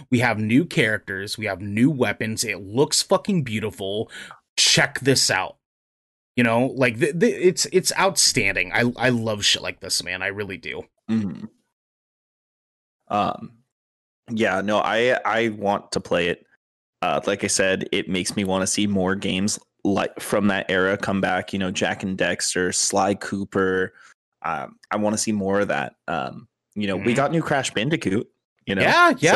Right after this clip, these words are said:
Speaker 2: So
Speaker 1: we did. And imagine what the next Crash Bandicoot's gonna look
Speaker 2: Yeah.
Speaker 1: like, dude.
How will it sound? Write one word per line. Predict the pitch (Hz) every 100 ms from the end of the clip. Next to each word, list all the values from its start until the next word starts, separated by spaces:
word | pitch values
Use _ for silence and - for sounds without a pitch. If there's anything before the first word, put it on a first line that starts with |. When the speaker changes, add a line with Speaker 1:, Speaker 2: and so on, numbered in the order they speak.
| 320
Speaker 2:
So |
Speaker 1:
we | 302
did. | 170 220 349 320
And | 170
imagine | 175 160 165 202
what | 202
the | 196
next | 220 262
Crash | - 262 233
Bandicoot's | 190 170 143 156 139
gonna | 156 131
look | 123
Speaker 2:
Yeah. | 104 110 170
Speaker 1:
like, | 143
dude. | 127 175